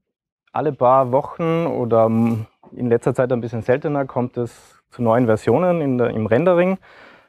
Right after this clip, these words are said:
Ähm, da tut sich immer wieder ein bisschen was und ich habe mir am Beispiel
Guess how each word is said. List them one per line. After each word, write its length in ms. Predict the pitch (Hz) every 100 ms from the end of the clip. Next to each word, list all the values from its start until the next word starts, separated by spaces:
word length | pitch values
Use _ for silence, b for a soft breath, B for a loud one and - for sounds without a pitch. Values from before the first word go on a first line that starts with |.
| -
Ähm, 400 | 113 110 117 113
da 100 | 120
tut 200 | - 180
sich 200 | 196 165
immer 160 | 180 165
wieder 140 | 156
ein 100 | 143
bisschen 280 | 156 - 139
was 220 | 127 135
und 140 | 131
ich 120 | 127 123
habe 140 | 117
mir 140 | 127
am 160 | 113 113
Beispiel 640 | 113 117 - 127 117 113